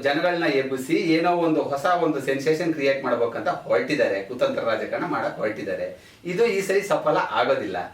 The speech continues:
ಹಾಗಾಗಿ ಚುನಾವಣೆ ಸಂದರ್ಭಕ್ಕೋಸ್ಕರ ಇವರು ಪ್ರತಿಭಟನೆ ಮಾಡ್ತಿರೋರು. ಆ ಬೇಲಿ ವಿಚಾರ ಇವತ್ತಿನದಲ್ಲ, ಹಲವು ಬಾರಿ ತಹಸೀಲ್ದಾರ್ ಭೇಟಿ ಕೊಟ್ಟಿದ್ದಾರೆ, ಹಲವು ಬಾರಿ ಅಧಿಕಾರಿಗಳು ಭೇಟಿ ಕೊಟ್ಟಿದ್ದಾರೆ. ಅವತ್ತು ಯಾಕೆ ಇವ್ರು ಪ್ರತಿಭಟನೆ ಮಾಡಿಲ್ಲ? ತಾಲೂಕ್ ಪಂಚಾಯತಿ, ಜಿಲ್ಲಾ ಪಂಚಾಯತಿ ಚುನಾವಣೆ ಅಭ್ಯರ್ಥಿಗಳಂತೂ ಏನ್ ಇವತ್ತು ಬಿಂಬಿಸ್ಕೊಂತಿದ್ದಾರೋ ಅವ್ರ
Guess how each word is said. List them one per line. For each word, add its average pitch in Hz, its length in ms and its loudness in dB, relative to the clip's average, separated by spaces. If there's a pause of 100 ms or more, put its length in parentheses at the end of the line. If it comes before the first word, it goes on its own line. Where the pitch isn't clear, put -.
(300)
ಹಾಗಾಗಿ 175 340 2
ಚುನಾವಣೆ 175 460 2
ಸಂದರ್ಭಕ್ಕೋಸ್ಕರ 202 720 2
ಇವರು 185 240 4
ಪ್ರತಿಭಟನೆ 180 460 2
ಮಾಡ್ತಿರೋರು. 156 540 2 (360)
ಆ - 180 -2
ಬೇಲಿ 202 300 2
ವಿಚಾರ 202 260 0
ಇವತ್ತಿನದಲ್ಲ, 160 800 2 (380)
ಹಲವು 208 280 2
ಬಾರಿ 214 220 2
ತಹಸೀಲ್ದಾರ್ 185 460 0
ಭೇಟಿ 165 300 -2
ಕೊಟ್ಟಿದ್ದಾರೆ, 165 300 0
ಹಲವು 165 240 2
ಬಾರಿ 180 200 2
ಅಧಿಕಾರಿಗಳು 170 500 2
ಭೇಟಿ 156 240 0
ಕೊಟ್ಟಿದ್ದಾರೆ. 123 280 2
ಅವತ್ತು - 200 -4
ಯಾಕೆ 226 200 -2
ಇವ್ರು 180 120 0
ಪ್ರತಿಭಟನೆ 139 460 0
ಮಾಡಿಲ್ಲ? - 280 -2 (480)
ತಾಲೂಕ್ 220 360 0
ಪಂಚಾಯತಿ, 196 360 0
ಜಿಲ್ಲಾ 170 280 0
ಪಂಚಾಯತಿ 165 480 0
ಚುನಾವಣೆ 185 480 2
ಅಭ್ಯರ್ಥಿಗಳಂತೂ 196 1040 2 (140)
ಏನ್ 208 120 2
ಇವತ್ತು 165 200 2
ಬಿಂಬಿಸ್ಕೊಂತಿದ್ದಾರೋ 151 840 0 (340)
ಅವ್ರ 240 160 6